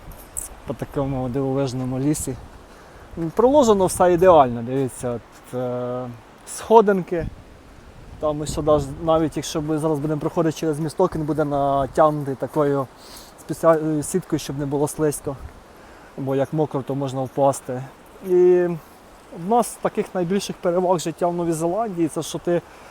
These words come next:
працюєш там п'ять днів на тиждень, а потім ти вибираєшся от там сам чи з сім'єю на такий трек, і ти переключаєшся повністю, у тебе такий йде рестарт, перезагрузка. Ось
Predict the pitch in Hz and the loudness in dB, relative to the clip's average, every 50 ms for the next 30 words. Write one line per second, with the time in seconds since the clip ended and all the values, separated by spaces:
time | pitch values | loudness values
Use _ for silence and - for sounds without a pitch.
0 | - - - 165 170 - - - 202 196 180 - - - 147 147 131 - 143 143 | -20 -8 -4 -4 -4 -2 -2 -2 0 0 -2 -2 -2 -4 -4 -2 0 0 0 0
1 | 139 143 156 156 151 151 147 139 - 160 160 151 127 139 135 131 123 - - - | 0 -2 -4 -4 -2 -2 -2 -2 2 2 2 2 2 -2 -4 -6 -8 -12 -18 -20
2 | - - - - - - - 131 147 - 180 180 170 - 185 170 165 156 - 165 | -20 -20 -20 -20 -20 -6 -4 -2 0 2 2 0 2 2 2 2 2 0 2 4
3 | 165 160 156 151 151 151 156 147 147 147 143 143 147 151 147 160 156 160 156 156 | 6 6 8 8 6 6 6 6 4 4 2 2 0 0 2 4 6 8 8 8
4 | 156 147 - - - 135 131 131 123 - - - - - 131 123 127 - - - | 6 4 0 -4 -2 -2 -2 -2 -2 -6 -12 -8 -4 -2 -2 -2 -4 -4 0 4
5 | 170 170 170 160 - - 131 - - - 135 139 143 156 156 151 147 139 131 123 | 4 4 4 2 -2 -6 -8 -6 -6 -6 -4 0 2 2 4 4 2 2 -2 -4
6 | - 123 - - 139 135 131 131 131 131 127 - - 160 160 160 - - - - | -8 -8 -6 -4 -2 -2 0 -2 -2 -2 -4 0 4 6 6 6 4 0 -6 -12
7 | - - - - - - - - 147 - 165 143 - 160 160 156 - 160 156 - | -12 -14 -16 -20 -20 -14 -10 -6 -2 0 0 2 2 2 2 2 2 0 -2 2
8 | - 175 175 170 165 156 - - 147 131 - - 160 156 151 151 139 - - - | 6 6 8 8 8 4 2 -2 -4 -4 0 0 0 0 0 -2 -4 -6 -8 -6
9 | - 151 147 147 143 139 123 - 147 135 139 123 - 135 - 147 143 143 135 139 | -2 0 0 2 0 0 0 0 0 0 0 -4 -6 -6 -4 -2 -2 0 0 2
10 | 139 143 143 131 - - - 160 160 156 - - - - - - - - - - | 2 2 0 -2 -2 4 6 6 8 6 6 0 -10 -18 -18 -18 -20 -20 -20 -20
11 | - - - - - - 156 151 151 139 151 156 151 160 175 180 165 - - - | -20 -20 -20 -10 -4 -2 0 0 0 2 2 2 2 2 2 0 0 0 -2 0
12 | 143 139 - - - - - - - - - - - - - - - - - - | 0 0 -2 -6 -16 -20 -20 -20 -20 -20 -20 -20 -20 -20 -20 -20 -20 -20 -14 -12
13 | - - - - - | -12 -12 -10 -12 -14